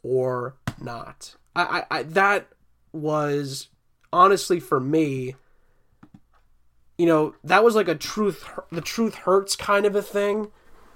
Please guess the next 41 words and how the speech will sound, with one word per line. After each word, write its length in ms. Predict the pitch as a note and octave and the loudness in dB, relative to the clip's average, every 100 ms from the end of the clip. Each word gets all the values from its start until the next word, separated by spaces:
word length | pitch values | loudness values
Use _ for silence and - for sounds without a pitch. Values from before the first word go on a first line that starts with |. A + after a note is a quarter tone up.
| - - - | -18 -12 -2
And 360 | E3+ F3 F3 E3 F#3 | 2 4 2 2 0
I 100 | F#3 | 2
don't 100 | G3 | 4
know 120 | F#3+ | 2
if 100 | - | 2
the 80 | E3 | -2
Knicks, 680 | D3+ D#3 C#3 - - - - - | 0 -2 -2 -8 -8 -12 -14 -6
you 80 | |
know, 180 | D3 C3+ | -2 0
will, 440 | A#2 C3+ C#3+ C#3 C3 | -2 -2 0 0 0
will 80 | |
have 160 | C#3+ D#3+ | 0 0
an 80 | C#3 | 0
epiphany 540 | B2 - G3+ D#3+ C#3 | -4 -4 -2 0 0
over 200 | B2+ C3 | 0 0
that 240 | C3+ C3+ C3 | 0 0 0
or 60 | |
what 240 | C3+ D#3 - | 2 2 2
they'll 180 | C3+ | -2
take 560 | B2+ - F#3 E3+ D#3 - _ _ _ _ - | -2 -6 -2 -2 -2 -10 _ _ _ _ -2
or 100 | E3+ | 4
what 220 | F3 F3 | 6 6
they, 140 | F#3+ | 2
rather 280 | - G3+ A#3+ | 2 2 2
really 240 | F3 G3+ G#3 | 4 6 8
what 240 | F3 F#3+ | 6 4
they 140 | F3+ | 0
think 320 | D3 - A#3 B3 | 0 0 2 4
of 160 | D3 | 2
Knox. 340 | C3+ A#2+ A#2 - | 0 -8 -10 -2
They 100 | G#3 | 2
don't, 180 | D3+ B2+ | 2 2
they 80 | |
won't 220 | F#3+ E3+ C3+ | 2 2 0
care 160 | D#3+ | -2
what 120 | C#3 | 0
Mike 240 | A#2+ C#3 C3 | 0 -2 -4
Vakornov 600 | - - G3 E3+ A#2 - | -10 2 4 4 2 -6
writes, 300 | B2+ A#2+ - | -10 -10 -10
hopefully 380 | E3 B2+ B2 A#2+ | -10 -10 -12 -10
not, 360 | A#2+ B2 - | -10 -8 -10